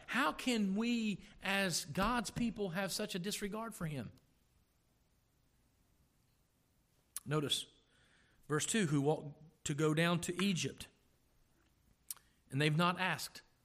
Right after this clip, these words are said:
my advice." They go to pagans who worship statues, who worship all manner of things, and they never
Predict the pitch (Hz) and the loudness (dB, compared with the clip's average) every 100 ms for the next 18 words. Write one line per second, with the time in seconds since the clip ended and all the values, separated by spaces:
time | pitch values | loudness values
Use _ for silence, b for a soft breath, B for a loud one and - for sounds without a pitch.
0 | _ 147 127 139 147 143 110 - - _ | _ -4 -2 -2 -4 -8 -8 -12 -14 _
1 | _ _ _ _ _ _ _ _ _ _ | _ _ _ _ _ _ _ _ _ _
2 | _ _ _ - 170 175 208 226 214 202 | _ _ _ 0 2 4 6 4 2 -2
3 | 175 220 214 208 233 202 190 190 214 - | 0 2 2 4 2 2 0 2 2 2
4 | 185 - - _ _ _ _ _ _ _ | -2 -4 -20 _ _ _ _ _ _ _
5 | - - - 202 214 214 226 214 185 170 | -20 -12 0 2 2 2 2 4 6 4
6 | 170 B B B - 185 226 - 208 208 | 2 B B B -2 2 4 6 4 2
7 | - - - 208 226 208 214 220 202 180 | -10 -12 0 4 6 6 6 6 4 2
8 | 208 208 226 226 - - - _ _ _ | 2 2 2 0 -2 -6 -16 _ _ _
9 | _ _ _ _ _ _ _ _ _ 143 | _ _ _ _ _ _ _ _ _ 0
10 | 165 175 170 190 202 208 226 190 | 2 4 4 4 2 0 -2 -4